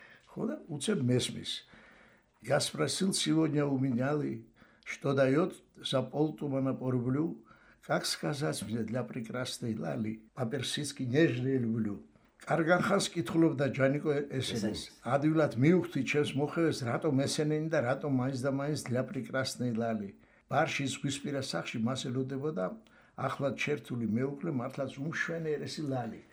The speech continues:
Speaker 2: იაკობაშვილი.
Speaker 1: და ხო, ლალი იაკობაშვილი,
Speaker 2: ესენიშნა.
Speaker 1: ჩვენ თაობაში, ჩვენ შემდეგ თაობაში ცნობილი თავისი სილამაზით, არაჩვეულებრივი ბუნებით.
Speaker 2: გამორჩეული, კი.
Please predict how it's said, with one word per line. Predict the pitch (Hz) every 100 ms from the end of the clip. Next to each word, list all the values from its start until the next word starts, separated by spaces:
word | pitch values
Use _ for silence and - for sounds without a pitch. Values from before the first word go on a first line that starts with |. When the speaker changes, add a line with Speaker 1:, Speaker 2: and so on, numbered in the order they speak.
| -
Speaker 2:
იაკობაშვილი. | 80 85 104 98 - 90 -
Speaker 1:
და | 160 131
ხო, | - 135 120
ლალი | 123 139 135
იაკობაშვილი, | 117 135 131 135 135 - 127
Speaker 2:
ესენიშნა. | 110 -
Speaker 1:
ჩვენ | 147 127
თაობაში, | 120 139 139 131 123 - 107
ჩვენ | - 120
შემდეგ | 120 127 127 131
თაობაში | - 131 127 127 143 143 - - - - -
ცნობილი | - - 143 139 139 117
თავისი | 110 143 139 - 110 - - - - -
სილამაზით, | - - 160 165 151 131 110 110 -
არაჩვეულებრივი | - 143 160 175 - - 165 160 160 147 156 143
ბუნებით. | 120 147 139 110 92
Speaker 2:
გამორჩეული, | 92 95 - 92 82 76
კი. | -